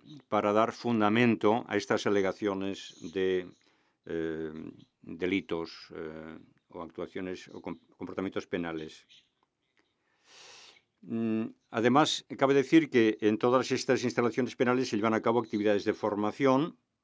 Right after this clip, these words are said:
eh, formación profesional,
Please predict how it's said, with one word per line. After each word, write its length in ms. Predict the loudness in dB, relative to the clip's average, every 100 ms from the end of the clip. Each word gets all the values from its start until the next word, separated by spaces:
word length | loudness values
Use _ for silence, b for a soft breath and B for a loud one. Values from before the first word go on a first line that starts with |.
| _ _ _ _ _ _ _ _ _ _ _ -14
eh, 460 | -12 -10 -10 -12 -6
formación 440 | -4 -2 0 0
profesional, 760 | -2 -4 -4 0 2 2 0